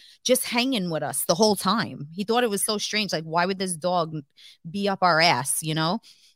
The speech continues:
And, uh, so two weeks late, the guy who, shout out to the guy who took us on the hike. I don't remember your name, but you were badass because he went back to the spot,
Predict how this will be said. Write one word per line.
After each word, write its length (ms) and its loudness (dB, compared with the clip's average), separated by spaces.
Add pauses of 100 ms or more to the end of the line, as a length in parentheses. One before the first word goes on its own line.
(380)
And, 220 0
uh, 360 2 (520)
so 320 0
two 240 -2
weeks 240 0
late, 240 -2
the 80 2
guy 380 0
who, 180 -4 (240)
shout 300 -2
out 180 0
to 100 -2
the 60 -4
guy 240 2
who 100 2
took 260 0
us 220 0
on 240 2
the 340 2
hike. 400 -2
I 120 -2
don't 180 4
remember 300 4
your 160 2
name, 280 2
but 140 0
you 100 -2
were 140 -2
badass 540 0
because 280 0
he 220 -4
went 480 -2 (420)
back 380 -6
to 140 -4
the 80 -4
spot, 580 0